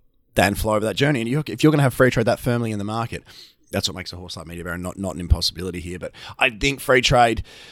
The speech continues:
I wanna see Free Trade ridden super aggressively, and I, I don't know if we're gonna, um, we're gonna get that yet. They're sort of umming and ahhing still whether it's a railway or a, um, uh, a Winterbottom horse. So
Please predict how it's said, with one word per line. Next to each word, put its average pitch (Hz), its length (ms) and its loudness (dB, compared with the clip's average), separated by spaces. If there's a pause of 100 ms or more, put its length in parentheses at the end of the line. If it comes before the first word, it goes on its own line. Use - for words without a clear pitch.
(180)
I 135 140 6
wanna 123 180 2
see 110 220 2
Free 104 180 -4
Trade 101 220 -4
ridden 95 180 -6
super - 280 0
aggressively, 90 480 -6
and 92 200 -6
I, 80 60 -4
I 95 40 2
don't 87 200 -4
know 90 100 -4
if 87 100 -6
we're 92 120 -4
gonna, 87 260 -6
um, 90 480 -6
we're 92 60 -8
gonna 90 160 -4
get 90 180 -8
that 82 140 -6
yet. 90 160 -4
They're 101 100 -2
sort 123 220 4
of 110 40 -4
umming 107 220 -4
and 98 80 -10
ahhing 98 320 -8
still 98 240 -4
whether 95 320 -6
it's 90 160 -4
a 104 80 -2
railway 98 380 0
or 92 320 -4
a, 92 220 -6
um, 92 440 -14 (200)
uh, 87 400 -8
a 90 80 -10
Winterbottom 85 320 -10
horse. 87 200 -4
So 85 240 -4